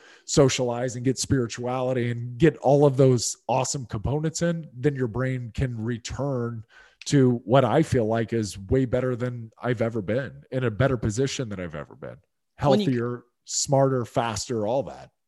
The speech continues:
Speaker 2: I mean, you also gotta think that even just the podcast part of your business, that's a creative thing where, you know, when you first start a podcast, people, at least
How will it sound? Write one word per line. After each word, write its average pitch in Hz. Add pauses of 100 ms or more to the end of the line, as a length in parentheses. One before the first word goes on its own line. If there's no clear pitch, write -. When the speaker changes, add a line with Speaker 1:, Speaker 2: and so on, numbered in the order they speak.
(340)
Speaker 2:
I 170
mean, 185
you 196
also 233
gotta 180
think 208
that 156 (380)
even 269
just 202
the 170
podcast 202
part 160
of -
your 156
business, 156 (320)
that's 254
a 254
creative 185
thing 202
where, 151
you 170
know, 175
when 170
you 240
first -
start 170
a 143
podcast, 165
people, 185 (240)
at 165
least 202